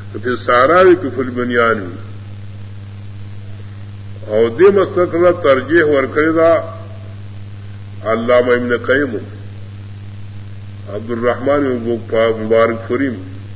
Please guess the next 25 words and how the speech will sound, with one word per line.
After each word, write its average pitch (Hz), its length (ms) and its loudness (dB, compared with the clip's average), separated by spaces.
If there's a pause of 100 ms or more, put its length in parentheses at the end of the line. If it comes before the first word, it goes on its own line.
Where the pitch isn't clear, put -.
(920)
علامه 139 360 4
ابن 151 180 2
قیم 160 440 2 (120)
په 151 60 2
وجه 180 380 4 (120)
ترجیح 165 380 6 (100)
کې 151 80 0 (100)
ذکر 131 200 0 (100)
کړی 160 160 4
دی 143 180 4
دې 131 160 4
مسلک، 113 320 0 (100)
چې 117 60 -2 (100)
دا 156 160 6
مسلک 127 500 0
اولاد 113 420 6 (320)
بالاتباع، 101 680 -4 (640)
چې 110 40 -10
نه 127 140 0 (240)
د 107 100 -4 (880)
استقبال 113 520 2 (180)
مطلقاً، 104 460 0 (680)
او 104 200 0 (100)
تایید 117 240 4
ذکر 117 320 -2